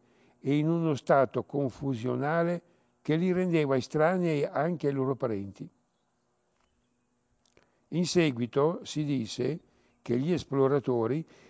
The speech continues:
videro il luogo in cui si nascondevano i fantasmi di quanti erano morti in peccato e quindi poco disponibili verso i vivi.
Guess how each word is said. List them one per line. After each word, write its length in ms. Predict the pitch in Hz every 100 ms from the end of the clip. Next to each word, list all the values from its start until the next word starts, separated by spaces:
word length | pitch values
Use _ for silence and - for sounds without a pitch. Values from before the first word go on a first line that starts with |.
| - _
videro 600 | 135 185 208 160 156 147
il 140 | 160 131
luogo 460 | 135 185 202 151
in 120 | 151
cui 220 | 139 180 180
si 160 | 151
nascondevano 840 | 156 147 - 147 143 160 180 160 151
i 80 |
fantasmi 880 | 135 143 139 127 127 135 113 123 120 117 _ _ -
di 220 | 135 127
quanti 600 | - 160 143 120 - 131
erano 280 | 127 123 120
morti 580 | 127 170 151 156 147 151
in 140 | 156
peccato 680 | - 131 - 107 107 - 127 - _ _ _ _ _ _
e 160 | 127
quindi 440 | - 143 175 190 196
poco 360 | 131 143 147
disponibili 680 | 127 117 - 214 139 123 139
verso 300 | 120 120 110
i 40 | 117
vivi. 340 | 104 101 113